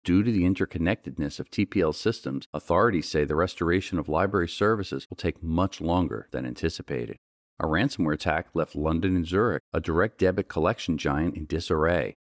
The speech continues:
The incident led to widespread outages and communication breakdown, exacerbating the financial strain for businesses relying on the company's services.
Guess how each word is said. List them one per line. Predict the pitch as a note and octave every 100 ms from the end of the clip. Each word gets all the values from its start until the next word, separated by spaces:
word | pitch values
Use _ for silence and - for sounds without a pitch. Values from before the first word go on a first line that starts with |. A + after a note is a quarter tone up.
| -
The | E2+
incident | C3 - D2+ D2
led | - F2
to | -
widespread | C#2 C#2 E2+ A2+ A#2 G#2+ G2+
outages | F#2+ A2+ E2 C#2 C#2 -
and | D#2+
communication | F2+ F2+ - F#2+ F2+ F2+
breakdown, | E2 F#2+ - B1 A1 _
exacerbating | F2+ F2+ G#2 - G#2 E2 D#2+ D2+
the | C#2
financial | - E2 F#2 G#2 E2+
strain | - F#2 G#2 F#2
for | D2+ C#2+
businesses | F2+ F#2+ F2 - C#2+
relying | D2 C2+ D2 F#2+ F#2 D#2
on |
the | D2+
company's | - C#2+ D2+ D#2
services. | - G#2+ G#2 - A1 -